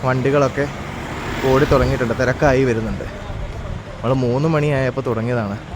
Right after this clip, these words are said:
ഈ യാത്ര. പിന്നെ ഇവിടെ മലയാളികൾ തീരെ കുറവാണ് വരുന്നതെന്ന് തോന്നുന്നു. ഞാൻ വന്നിട്ട് ഇതുവരെ ഒരു മലയാളിയെ പോലും കണ്ടില്ല. പിന്നെ ഞാൻ പറഞ്ഞില്ലേ, YouTube-ൽ നോക്കിയപ്പോഴാണെങ്കിലും അങ്ങനെ മലയാളം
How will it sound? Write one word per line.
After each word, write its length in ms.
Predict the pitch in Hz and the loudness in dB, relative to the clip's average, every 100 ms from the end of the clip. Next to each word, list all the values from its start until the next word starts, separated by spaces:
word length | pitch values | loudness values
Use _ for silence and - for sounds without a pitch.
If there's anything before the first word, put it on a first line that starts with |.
| - - 104 | -10 -6 -4
ഈ 40 | 104 92 | -2 -4
യാത്ര. 260 | 76 90 90 - - - - - - - - - | -6 -8 -8 -10 -16 -18 -20 -8 -2 2 4 6
പിന്നെ 180 | 170 196 165 | 8 8 10
ഇവിടെ 160 | 190 | 10
മലയാളികൾ 540 | 190 135 139 143 160 180 - | 8 8 6 6 6 4 2
തീരെ 200 | 113 127 | 2 2
കുറവാണ് 440 | 139 113 110 135 123 | 4 4 4 2 2
വരുന്നതെന്ന് 320 | 110 110 113 98 | 0 0 0 -2
തോന്നുന്നു. 260 | - - - - 113 | -2 -4 -4 -4 -2
ഞാൻ 120 | 107 127 | 0 0
വന്നിട്ട് 220 | 127 127 | 0 -2
ഇതുവരെ 200 | 127 131 139 | 0 2 2
ഒരു 60 | 120 | 2
മലയാളിയെ 280 | 120 113 123 | 0 2 2
പോലും 180 | 131 135 127 | 0 0 0
കണ്ടില്ല. 300 | 104 123 107 - - - - - - - - - - | 0 -2 -4 -4 -8 -8 -8 -10 -10 -10 -10 -6 -2
പിന്നെ 360 | 113 120 127 143 - - - | 0 0 0 -2 -6 -10 -2
ഞാൻ 100 | 143 | 2
പറഞ്ഞില്ലേ, 260 | 147 135 117 117 | 4 4 4 4
YouTube-ൽ 340 | 113 135 143 143 | 2 0 2 0
നോക്കിയപ്പോഴാണെങ്കിലും 640 | 120 120 139 117 120 147 - - - - - 123 | -2 -4 -4 -2 -2 -4 -8 -10 -10 -8 -2 0
അങ്ങനെ 240 | 127 127 | 2 2
മലയാളം 420 | 123 117 120 139 | 2 2 2 2